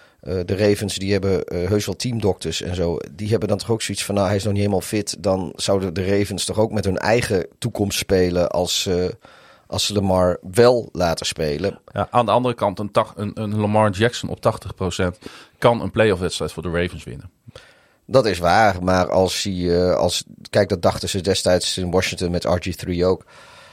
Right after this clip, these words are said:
Speaker 1: Eh, die was ook niet helemaal fit. Die hebben
Speaker 2: Nee.
Speaker 1: ze ook laten spelen en dat was zijn rookieseizoen. Of,
Speaker 2: Ik ben
Speaker 1: eh,
Speaker 2: er
Speaker 1: of
Speaker 2: ook
Speaker 1: in ieder geval, of hij was nog
Speaker 2: Maar
Speaker 1: onder rookiecontract,
Speaker 2: ik ben er ook
Speaker 1: laat ik
Speaker 2: niet
Speaker 1: het zo
Speaker 2: voor.
Speaker 1: zeggen.
Speaker 2: La-, begrijp me niet verkeerd. Ik ben er niet voor dat de Ravens risico's gaan nemen met de ledematen van,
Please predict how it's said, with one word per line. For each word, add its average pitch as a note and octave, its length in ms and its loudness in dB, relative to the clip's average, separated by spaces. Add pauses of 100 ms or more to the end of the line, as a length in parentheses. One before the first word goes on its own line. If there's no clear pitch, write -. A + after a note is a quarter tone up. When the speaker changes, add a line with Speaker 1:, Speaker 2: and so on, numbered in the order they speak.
(400)
Speaker 1:
Eh, - 220 -2
die E2 120 -4
was E2+ 100 -2
ook F#2+ 60 6
niet F2+ 100 0
helemaal F#2+ 200 4
fit. F#2+ 300 -2
Die - 80 -10
hebben F#2 180 0
Speaker 2:
Nee. G#2+ 100 2
Speaker 1:
ze E2+ 80 2
ook F2 120 2
laten F#2 220 2
spelen E2+ 400 0
en E2 80 0
dat F2 120 0
was E2+ 160 -2
zijn F2 140 -4
rookieseizoen. F#2 640 -6 (120)
Of, B2+ 100 -4
Speaker 2:
Ik C3 80 2
ben D3+ 80 2
Speaker 1:
eh, - 60 4
Speaker 2:
er - 100 6
Speaker 1:
of - 60 2
Speaker 2:
ook A2 60 2
Speaker 1:
in B2 80 6
ieder B2+ 140 4
geval, A2+ 180 2
of G#2+ 120 6
hij A2+ 120 4
was G#2 120 4
nog B2+ 80 2
Speaker 2:
Maar A#2 120 2
Speaker 1:
onder G2+ 120 4
rookiecontract, A#2 420 0
Speaker 2:
ik F#3 60 6
ben F3 120 4
er D3+ 80 8
ook D3 80 2
Speaker 1:
laat - 0 -
ik C#3+ 60 4
Speaker 2:
niet C3+ 80 -2
Speaker 1:
het - 100 4
zo F3 60 8
Speaker 2:
voor. D#3 280 4
Speaker 1:
zeggen. - 0 - (300)
Speaker 2:
La-, - 80 -14
begrijp C#3+ 280 2
me C3 60 -2
niet C#3+ 100 0
verkeerd. - 300 -4
Ik B2 80 -4
ben C3+ 140 2
er C3 80 4
niet C#3+ 200 2
voor C#3+ 200 4
dat A#2 120 0
de C3 100 -2
Ravens A2+ 440 2
risico's A2 480 -2
gaan G#2 200 0
nemen G2+ 320 0
met G2 120 -4
de - 80 -6
ledematen F#2+ 600 -2
van, F2 320 -4